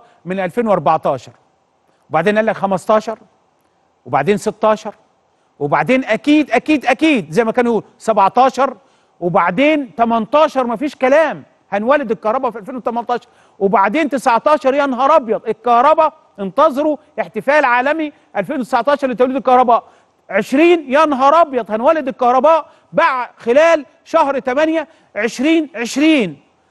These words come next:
ويعدي كل هذه السنوات ومفيش حاجه بتحصل، كله بخ. النهارده اثيوبيا قالت لك: "والله احنا بكره الحد قررنا هنعمل احتفال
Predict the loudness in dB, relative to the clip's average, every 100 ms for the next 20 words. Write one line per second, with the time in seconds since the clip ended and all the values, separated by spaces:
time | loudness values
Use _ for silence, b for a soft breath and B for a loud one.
0 | _ -4 0 0 0 -4 -8 -2 2 2
1 | 2 -2 -2 0 0 -2 b b b -6
2 | -4 -4 -2 0 2 0 0 -2 -4 -6
3 | -6 -6 -12 _ 0 0 0 -4 0 0
4 | 0 -14 _ _ _ _ _ _ -4 2
5 | 2 2 -2 -2 0 2 0 -2 -2 0
6 | 2 0 0 -2 -2 0 -2 -2 _ _
7 | _ _ _ _ _ _ _ -10 -6 -2
8 | -4 -6 _ _ _ _ 0 2 4 2
9 | 0 -4 -4 -4 -4 -2 -4 -4 -4 0
10 | 2 0